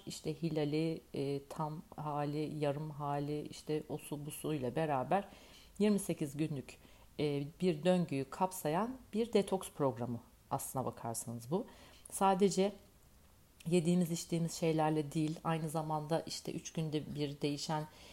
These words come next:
e, şeylerle, e, yogalarla, e, farklı farklı yoga hareketleriyle,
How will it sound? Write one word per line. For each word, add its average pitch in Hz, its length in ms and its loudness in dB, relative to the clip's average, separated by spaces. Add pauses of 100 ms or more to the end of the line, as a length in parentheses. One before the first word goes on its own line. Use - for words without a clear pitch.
(240)
e, 143 360 0
şeylerle, 143 720 2 (400)
e, 127 380 0 (440)
yogalarla, 139 1400 2 (140)
e, 131 120 -2
farklı 135 400 -4
farklı 127 500 -2
yoga 135 260 0
hareketleriyle, 127 800 -4